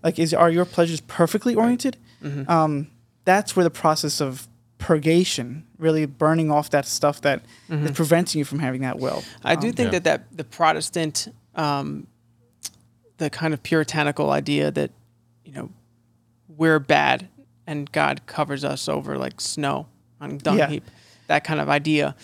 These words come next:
Speaker 2: um, that really does shade a lot of things like penance and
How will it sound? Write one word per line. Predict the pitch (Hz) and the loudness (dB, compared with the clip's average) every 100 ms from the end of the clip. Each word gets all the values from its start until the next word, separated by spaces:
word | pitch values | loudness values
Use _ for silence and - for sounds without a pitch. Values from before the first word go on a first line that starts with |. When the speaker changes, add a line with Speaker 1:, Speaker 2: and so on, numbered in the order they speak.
| - _ _ - | -20 _ _ -2
Speaker 2:
um, | - 151 147 160 - _ _ _ - | 2 2 2 -4 -12 _ _ _ 0
that | 180 | 4
really | 208 196 156 - | 6 4 0 -6
does | 170 170 160 - - | 2 4 4 -2 -8
shade | - - 165 156 143 | -4 0 2 2 0
a | 151 | 0
lot | 147 147 147 - | 2 4 2 -2
of | 156 143 143 - - _ _ _ _ _ | 0 0 -2 -8 -20 _ _ _ _ _
things | 165 160 147 | 0 0 0
like | 151 - - _ _ _ _ _ | -2 -4 -14 _ _ _ _ _
penance | - 156 147 139 - - - | -4 -2 -2 -4 -6 -8 -8
and | 156 143 147 - | -4 -2 -4 -8